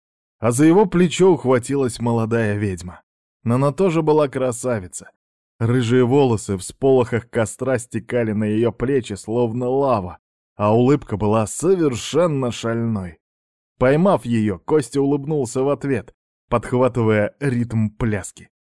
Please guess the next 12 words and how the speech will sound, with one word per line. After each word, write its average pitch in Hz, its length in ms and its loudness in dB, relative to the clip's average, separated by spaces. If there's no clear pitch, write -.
Темп 156 480 2
задавал 143 640 4
и 143 160 0
нагнетал 127 720 2
бубен, 101 540 -4
а 113 140 0
свирель, 120 560 2
гудок 117 540 0
и 113 60 -2
гусли 117 600 -2
создавали 113 800 2
мелодию. 95 580 -2